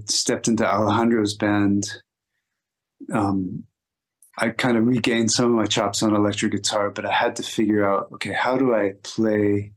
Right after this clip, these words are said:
within this context and make it meaningful? Say something that,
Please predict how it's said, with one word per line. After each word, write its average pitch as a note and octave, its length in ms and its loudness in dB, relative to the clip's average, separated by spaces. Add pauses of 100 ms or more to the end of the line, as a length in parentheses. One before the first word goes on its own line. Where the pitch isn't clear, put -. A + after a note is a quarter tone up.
(760)
within G#2+ 340 2
this A#2+ 200 0
context G2 840 -2
and G#2+ 280 0
make G#2 220 0
it - 140 -2
meaningful? G2+ 800 0 (560)
Say - 280 0
something G#2 800 2
that, F#2+ 340 -2